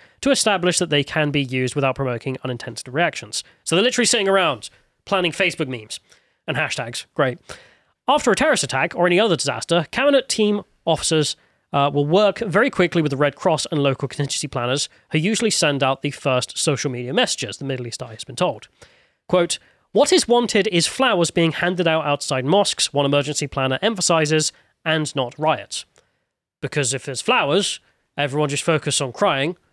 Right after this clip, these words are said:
and then everyone forgets about it and moves on, and nothing happens, and the same thing happens again next year.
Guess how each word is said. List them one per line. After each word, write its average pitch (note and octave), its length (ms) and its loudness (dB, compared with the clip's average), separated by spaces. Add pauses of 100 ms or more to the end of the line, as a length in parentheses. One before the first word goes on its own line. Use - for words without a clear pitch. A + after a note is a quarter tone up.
(280)
and C#3+ 140 0
then D3 80 2
everyone C3+ 180 0
forgets D#3 320 -2
about D3 220 0
it - 20 0
and C3 100 -2
moves C#3 220 0
on, C3+ 160 0
and B2+ 80 -6
nothing B2 220 -8
happens, C3 340 -4
and A#2 80 -8
the A2+ 60 -6
same C3+ 160 -2
thing B2 100 -8
happens A#2+ 240 -8
again A#2+ 240 -4
next A#2+ 220 -8
year. C#3+ 180 0